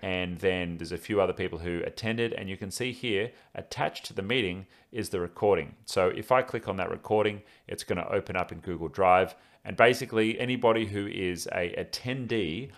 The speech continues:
of that meeting automatically gonna get read-only access to the recording.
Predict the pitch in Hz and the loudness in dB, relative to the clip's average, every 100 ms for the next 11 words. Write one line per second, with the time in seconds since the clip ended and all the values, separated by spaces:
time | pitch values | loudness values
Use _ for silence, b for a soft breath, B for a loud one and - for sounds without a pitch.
0 | B _ - 107 104 98 - 101 104 85 | B _ 8 8 8 4 2 0 0 -2
1 | 107 135 104 95 92 92 95 85 85 85 | -4 2 2 4 0 -2 -6 -4 -6 -2
2 | 85 - 95 87 104 104 98 92 87 85 | -2 -2 -6 -2 0 0 0 -2 -2 -4
3 | 69 78 - 78 76 - b - - 92 | -4 -4 -2 -2 -2 -8 b -18 -6 -2
4 | 85 - 82 80 - 85 76 65 | -2 -4 -6 -6 -2 0 0 -4